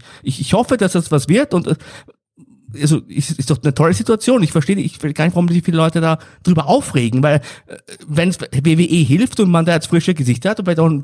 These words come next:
tolle Geschichten schreibt, also eine starke W W E ist doch auch das, was wir brauchen und wollen. Oder eine spannende W W E, sag ich mal. Weil sta-, stark sind sie ja finanziell sowieso, aber es ist doch eine tolle Geschichte,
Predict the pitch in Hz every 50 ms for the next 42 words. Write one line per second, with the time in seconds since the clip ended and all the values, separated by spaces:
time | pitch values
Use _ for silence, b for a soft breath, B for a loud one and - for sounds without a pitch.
0 | - - - 160 156 160 165 151 151 135 - 117 113 - 156 - 175 - 170 175
1 | 165 180 175 B B B B B - 175 151 - 147 139 202 185 - 214 190 202
2 | 202 196 190 - 139 202 254 220 - 190 - 190 180 - - 220 - - 339 294
3 | 226 - 151 127 - 131 110 113 101 87 98 95 - 95 98 95 107 - 110 110
4 | 107 95 95 98 92 95 95 104 110 _ _ _ _ _ _ _ _ _ _ _
5 | _ _ _ _ _ _ _ _ _ _ _ _ _ _ _ - - 123 135 127
6 | 120 - - - 123 139 127 123 123 110 110 107 101 107 82 95 95 95 92 98
7 | 92 95 98 85 73 104 - - 104 101 - - - - - - - 139 123 147
8 | 160 - - 165 156 - 156 147 139 135 B B B B - 160 151 135 135 139
9 | 135 131 139 139 127 123 117 151 185 175 120 117 104 120 139 147 160 165 143 -
10 | 139 156 143 - 151 156 190 214 202 175 143 - - 240 285 - - 320 233